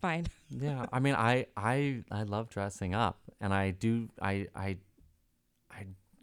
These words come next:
Speaker 2: I have gotten even mo-, I, I like to be brave and try new things,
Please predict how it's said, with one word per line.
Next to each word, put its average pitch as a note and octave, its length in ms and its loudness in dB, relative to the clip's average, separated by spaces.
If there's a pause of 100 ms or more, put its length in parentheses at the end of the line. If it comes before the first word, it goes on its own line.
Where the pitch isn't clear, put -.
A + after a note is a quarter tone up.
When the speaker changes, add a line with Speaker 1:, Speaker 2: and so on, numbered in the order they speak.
Speaker 2:
I G2+ 140 0
have G2 260 0
gotten G2+ 260 0
even G2 180 0
mo-, G2 160 -2
I, G#2 240 -6
I G#2+ 140 -4
like A#2 280 0
to A#2 100 0
be G#2+ 160 0
brave G2+ 520 2
and G2+ 140 2
try G2+ 220 -2
new G2+ 160 0
things, G2 560 -2